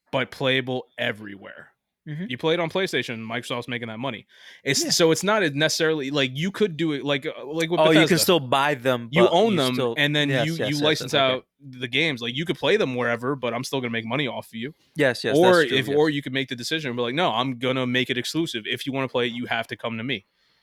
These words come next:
Speaker 2: Mm-hmm.
Speaker 1: And it's gonna, it, it should, honestly, I, I don't mind that. I don't mind seeing that.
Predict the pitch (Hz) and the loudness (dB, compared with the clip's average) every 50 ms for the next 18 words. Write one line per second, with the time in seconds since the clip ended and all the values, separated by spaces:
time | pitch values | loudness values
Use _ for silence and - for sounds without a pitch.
0 | _ - 135 127 139 151 120 131 139 - - 165 156 120 123 151 139 117 147 139 | _ -16 -16 -12 -6 0 2 2 2 4 2 2 2 2 2 2 0 -2 -4 -2
1 | 139 156 160 - - 269 240 - - 156 202 226 247 233 - - 247 233 196 - | 0 2 2 2 2 0 -2 -2 0 2 2 4 4 2 2 0 -2 -2 -2 0
2 | - 151 165 - - 156 180 214 202 160 170 196 156 110 104 - - _ _ _ | 0 0 0 2 2 2 2 2 2 0 0 -2 -2 -4 -4 -8 -12 _ _ _
3 | - - 143 160 170 156 143 151 156 147 - - 131 131 147 170 190 202 196 - | -6 -2 0 2 2 2 2 0 0 0 -2 -2 -2 -2 -2 -2 -4 -4 -6 -8